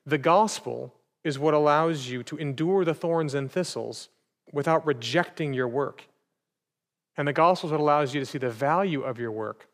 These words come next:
without turning work into an idol. Now, that does a lot. Uh, uh, it, it makes you someone for whom success doesn't overinflate you and failure doesn't overthrow you.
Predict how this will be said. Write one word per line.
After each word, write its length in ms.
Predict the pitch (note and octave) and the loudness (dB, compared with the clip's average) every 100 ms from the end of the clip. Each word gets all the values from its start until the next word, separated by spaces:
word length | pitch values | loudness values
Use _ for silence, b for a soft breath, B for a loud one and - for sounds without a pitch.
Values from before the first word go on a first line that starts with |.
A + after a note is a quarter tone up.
| _ - | _ -2
without 200 | C#3+ C#3+ | 0 0
turning 200 | D3 C3+ | -2 -2
work 180 | B2+ C3 | -4 -4
into 160 | A#2 | -4
an 60 | A2 | -4
idol. 320 | A2+ A#2+ - _ _ _ _ _ _ _ _ _ _ D3+ | -6 -6 -12 _ _ _ _ _ _ _ _ _ _ 0
Now, 100 | D3 | 4
that 200 | F3+ D#3+ | 4 4
does 180 | F#3 | 4
a 60 | D3 | 4
lot. 460 | B2+ B2 B2+ - - _ _ _ _ _ E3+ | 2 0 -2 -10 -20 _ _ _ _ _ -12
Uh, 40 | |
uh, 300 | C#3 D#3+ C3+ - _ _ | -8 -6 -8 -10 _ _
it, 340 | - - - _ - _ _ _ _ | -20 -20 -20 _ -20 _ _ _ _
it 380 | G3 G3 F#3 F#3+ | -4 -2 2 2
makes 260 | A3 - | 2 0
you 180 | G3 A3+ | 0 0
someone 340 | - F#3 D#3+ | 2 2 2
for 140 | C#3 D3+ | 0 0
whom 80 | C#3 B - | -2 B -4
success 580 | F3+ D#3+ F#3+ G3+ G#3 | -2 0 4 4 4
doesn't 360 | F#3+ F#3+ G3 - - | 2 2 0 -4 0
overinflate 760 | E3 D#3+ C#3 B2+ D3 D#3 - | 0 2 0 -2 -2 -2 -4
you 180 | G#3+ A#3 | -6 -4
and 200 | D#3 C3+ | -4 -2
failure 240 | E3+ F3+ F3+ | 0 0 0
doesn't 160 | E3 | 0
overthrow 440 | D#3 C#3+ C3 C3 A2+ | -2 -4 -2 -2 -2
you. 220 | A#2 | -4